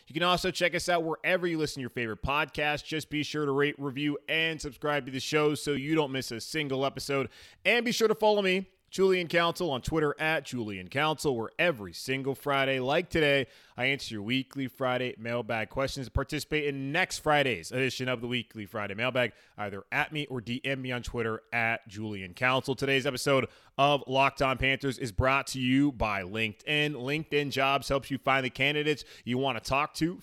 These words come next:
faster. Post your job for free at linkedin dot com slash locked on N F L. Gonna get to your mailbag questions here shortly, but before I do that,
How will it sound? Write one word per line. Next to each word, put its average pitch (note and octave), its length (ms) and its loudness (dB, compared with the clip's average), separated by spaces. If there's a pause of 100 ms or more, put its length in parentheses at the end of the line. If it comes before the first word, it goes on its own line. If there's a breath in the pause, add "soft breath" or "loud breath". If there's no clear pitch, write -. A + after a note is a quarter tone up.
faster. C#3 480 -2
Post D3+ 400 2
your D3 80 -4
job D3 320 2
for C#3 100 -4
free D#3+ 360 -2 (240 loud breath)
at A#2+ 140 -2
linkedin E3 460 -2
dot D#3 220 2
com D#3+ 380 0
slash B2+ 480 -2
locked C#3 420 0 (320 soft breath)
on C3+ 540 0
N B2+ 400 -2 (240)
F A#2+ 400 -2
L. A#2 220 4
Gonna B2+ 160 0
get F3 120 4
to F3+ 80 -2
your F3+ 80 4
mailbag E3+ 380 4
questions D#3+ 360 2
here D#3 240 4 (380 loud breath)
shortly, A3+ 480 8
but D#3+ 140 -4
before B3 320 8
I B3+ 40 12
do G#3+ 180 2
that, G3+ 300 8